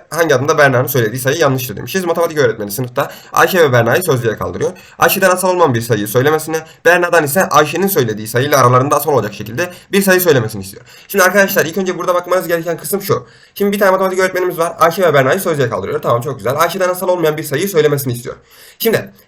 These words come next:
ilk başta buraya kadar geldiğimizde Ayşe'ye bakalım. Belki Ayşe asal olmayan bir sayı yerine asal olan bir sayı söylemiştir. Bakıyoruz. On iki, yirmi dört, on sekiz ve yirmi beş sayılarını vermiş. Çok güzel.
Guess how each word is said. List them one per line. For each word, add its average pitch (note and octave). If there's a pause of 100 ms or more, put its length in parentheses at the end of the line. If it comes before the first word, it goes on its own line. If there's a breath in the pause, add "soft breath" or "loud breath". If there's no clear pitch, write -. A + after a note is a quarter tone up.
ilk A#3
başta D3
buraya A3+
kadar G3+
geldiğimizde C#3+ (200 soft breath)
Ayşe'ye A3+
bakalım. G#3
Belki A3+
Ayşe G#3 (140 loud breath)
asal G#3
olmayan G#3
bir G3+
sayı G#3
yerine G3
asal F#3
olan F#3
bir C#3+
sayı A#2+ (100)
söylemiştir. F#2+
Bakıyoruz. F#3 (220 soft breath)
On G3+
iki, C3
yirmi D#3+
dört, B2 (100)
on F3+
sekiz D3
ve G3+
yirmi A3
beş G#3
sayılarını B2+
vermiş. F2+
Çok G#3
güzel. F#2+